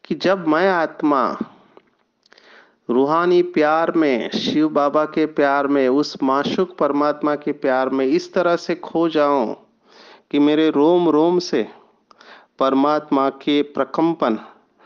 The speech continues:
मुझे भी अनुभव हो और औरों को अनुभव हो, ऐसे पुरुषार्थ करते करते बाबा के बच्चे माला का मणका बन जाएंगे।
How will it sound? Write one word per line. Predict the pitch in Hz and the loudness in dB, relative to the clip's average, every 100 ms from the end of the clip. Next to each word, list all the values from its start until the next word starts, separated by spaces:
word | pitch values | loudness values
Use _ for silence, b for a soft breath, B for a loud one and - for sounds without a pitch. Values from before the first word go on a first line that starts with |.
| B B B B | B B B B
मुझे | 120 131 185 | -2 0 0
भी | 180 180 | 2 2
अनुभव | 160 151 160 160 165 | 4 2 2 2 0
हो | 160 165 185 - | 0 0 0 0
और | 139 143 | 0 0
औरों | - 120 135 156 160 | 0 0 2 2 2
को | 156 | 0
अनुभव | 139 123 127 123 | 0 2 2 2
हो, | 131 127 131 - | 2 2 0 0
ऐसे | 139 156 156 175 | -2 -2 -2 -4
पुरुषार्थ | 175 143 - 151 143 135 | -2 -4 -2 -2 -2 -2
करते | 131 123 113 120 | -2 -2 -2 -4
करते | 120 123 110 135 143 | -2 -4 -2 -2 -2
बाबा | 139 123 120 127 | 0 0 0 -2
के | - 120 | -2 -4
बच्चे | 110 110 - 135 | -2 -4 -2 -2
माला | 123 113 117 120 | 0 0 0 -2
का | 120 117 | 0 0
मणका | 107 110 110 120 | 2 0 -2 -2
बन | 107 104 95 | -2 -2 -2
जाएंगे। | 95 82 58 65 | -4 -6 -8 -10